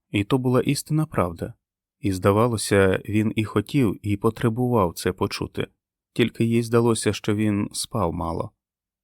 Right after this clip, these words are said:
Якось серед ночі вона прокинулася, чи то їй наснилося, що прокинулася,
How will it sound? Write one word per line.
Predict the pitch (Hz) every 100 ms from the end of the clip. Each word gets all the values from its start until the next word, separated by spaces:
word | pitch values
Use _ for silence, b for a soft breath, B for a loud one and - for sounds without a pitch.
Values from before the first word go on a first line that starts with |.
| _ _ _ -
Якось | 131 139 127
серед | - 123 120
ночі | 156 - 104
вона | 101 107 104
прокинулася, | 98 104 - 127 107 92 - 90 85 - -
чи | -
то | 98 95
їй | 92 92
наснилося, | 92 90 104 107 104 - 92
що | - - 95 90
прокинулася, | - 92 95 90 92 - 98